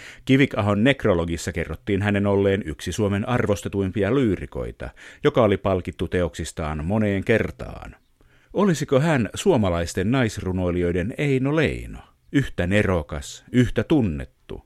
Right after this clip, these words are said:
yhtä tuottelias? Vai olisiko se Aale Tynni, syntynyt vuonna tuhat yhdeksänsataakolmetoista, kuollut vuonna tuhat yhdeksänsataayhdeksänkymmentäseitsemän?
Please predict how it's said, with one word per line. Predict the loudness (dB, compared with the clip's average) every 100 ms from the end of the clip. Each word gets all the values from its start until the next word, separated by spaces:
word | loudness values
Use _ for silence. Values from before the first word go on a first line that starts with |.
| _
yhtä | -4 -2 -4
tuottelias? | -2 -2 -4 -8 -8 -8 -10 -16 -20 _ _ _ _ _ _ -18 -18 -18 -20 -6
Vai | -2 0 0 0
olisiko | 0 0 0 -2 -2
se | -4 -2
Aale | 0 2 0
Tynni, | 0 -4 -4 -10 -16 -20 _ -20 -20
syntynyt | 0 4 4 4 0 2
vuonna | 0 0
tuhat | 0 0
yhdeksänsataakolmetoista, | 0 -2 -2 -6 -2 -2 2 4 4 2 -6 -10 -12 -14 -14 -16 -18 -14 0
kuollut | 4 6 4 2
vuonna | 0 0 0
tuhat | -4 -8 -6
yhdeksänsataayhdeksänkymmentäseitsemän? | -6 -6 -8 -8 -6 -4 -2 -2 -2 -4 -4 -4 -4 -2 -2 -2 -10 -12 -12 -16